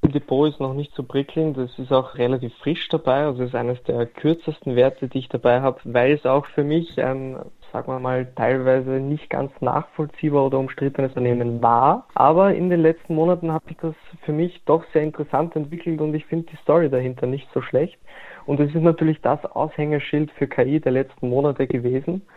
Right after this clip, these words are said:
Über den Einstiegszeitpunkt lässt sich natürlich jetzt streiten, wobei ich immer der Meinung bin, der Einstiegszeitpunkt ist relativ, gerade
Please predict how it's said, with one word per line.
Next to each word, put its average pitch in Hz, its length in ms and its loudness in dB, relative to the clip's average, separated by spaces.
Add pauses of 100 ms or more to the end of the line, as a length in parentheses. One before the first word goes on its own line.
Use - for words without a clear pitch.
Über 165 160 6
den 165 40 6
Einstiegszeitpunkt 170 840 0
lässt 143 280 2
sich 180 120 -4
natürlich 180 340 -2
jetzt 175 160 -2
streiten, 127 320 0 (160)
wobei 151 480 0
ich 147 140 -6
immer 160 180 0
der 147 120 2
Meinung 143 320 0
bin, 143 320 -2
der 131 120 -2
Einstiegszeitpunkt 135 880 -4
ist 127 100 -6 (140)
relativ, 147 360 2 (440)
gerade 139 260 -2